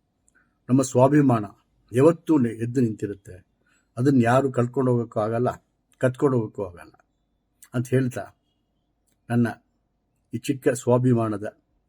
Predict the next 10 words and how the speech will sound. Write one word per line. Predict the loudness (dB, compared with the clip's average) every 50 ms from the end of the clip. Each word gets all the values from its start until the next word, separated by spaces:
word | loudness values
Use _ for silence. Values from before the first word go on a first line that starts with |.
| _ _ _ _ _ _ -2
ನನ್ನ | 2 4 4 6
ಅರಿವನ್ನ | 6 6 6 4 4 2 2 -2 -10 _ _ _ _ _ _ _ _ _ _ _ _ _ _ _
ತಿಳಿಸ್ಕೊಳಕ್ಕೆ | -6 -6 -6 -4 -4 -4 -4 -4 -8 _ -18 -18 -18 _ _ _ _ _ _ _ _ _ _ _ -12
ಆಸೆ | -10 -8 -8 -8
ಪಡ್ತೀನಿ. | -8 -10 -18 -16 -14 -12 -12 -12 -12 -14 _ _ _ _ _ _ _ _ _ _ _ -20 _ _ _ _ _ _ _ _
ನಮಸ್ಕಾರ, | -4 -4 -4 -4 0 0 0 2 2
ನನ್ನ | -2 -6 -6 -6 -4 -4 -4
ಹೆಸರು | -4 -4 -4 -4 -4
ರಾಜಾ | -4 -6 -4 -4 -4
ಚೊಕ್ಕಲಿಂಗಂ. | -4 -4 -12 -14 -10 -8 -8 -6 -6 -8 -10 -12 -16